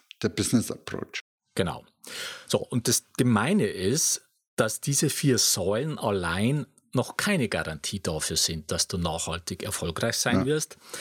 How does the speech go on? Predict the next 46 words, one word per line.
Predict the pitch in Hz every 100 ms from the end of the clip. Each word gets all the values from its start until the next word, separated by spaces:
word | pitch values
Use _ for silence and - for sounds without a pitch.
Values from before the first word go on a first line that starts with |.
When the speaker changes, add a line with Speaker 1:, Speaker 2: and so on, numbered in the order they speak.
| - - -
Speaker 2:
Ja, | 95
denn | 143 131
auch | 113 120
wenn | 120
du | 120
alle | - 117 135
diese | 120
Speaker 1:
Leider. | 92 - 117
Speaker 2:
vier | - 127
Säulen | 117 117 107 120
beherrschst, | 101 82 80 139 190 - - - - - _ _ _ -
dann | - 98
Speaker 1:
Mhm. |
Speaker 2:
kannst | 113 120 -
du |
immer | 143 147
noch | 139 -
scheitern. | 143 120 - 76 -
Und | 110
der | 127 127
wichtigste | 220 - 196 -
Grund | - 131 247 -
dafür, | 95 85 - 85 - - - - - -
warum | 104 113 151
du | 175
dann | 151 113 127
immer | 208 180 175
noch | 135
scheitern | - - 123 - 92 82
kannst, | - 208 71 - - - _ - - _ _ _ -
der | 110
ist | 120 127
unser | 113 85
heutiges | - - 92 -
Thema. | - 76 62 - _ _ - -
Speaker 1:
Mhm. | - 92 98 - -
Speaker 2:
So, | - 107
und | 104
zunächst | 135 135 180 - -
musst | 165 160 156
du |
zwei | - 110 120 127
wichtige | 139 - 120 95
Aspekte | 98 - 87 98
verstehen. | 85 - - 73 60 -
Erstens, | 117 131 - 175 165 -